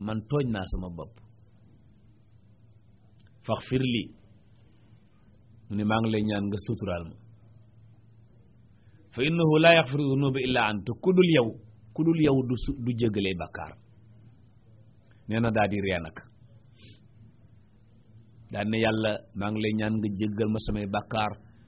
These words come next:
ndax ku dul yow du jéggale ay bàkkaar. Ndax amul sañ-sañ jéggale ay bàkkaar, mënu ko, xamul bàkkaar yi nu mu toll te du ko yëg peut-être." Daal di ree.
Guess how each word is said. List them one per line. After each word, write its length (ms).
ndax 260
ku 100
dul 160
yow 160
du 80
jéggale 380
ay 180
bàkkaar. 340
Ndax 160
amul 200
sañ-sañ 320
jéggale 280
ay 100
bàkkaar, 400
mënu 280
ko, 100
xamul 380
bàkkaar 320
yi 60
nu 120
mu 80
toll 240
te 100
du 100
ko 80
yëg 200
peut-être." 320
Daal 160
di 120
ree. 220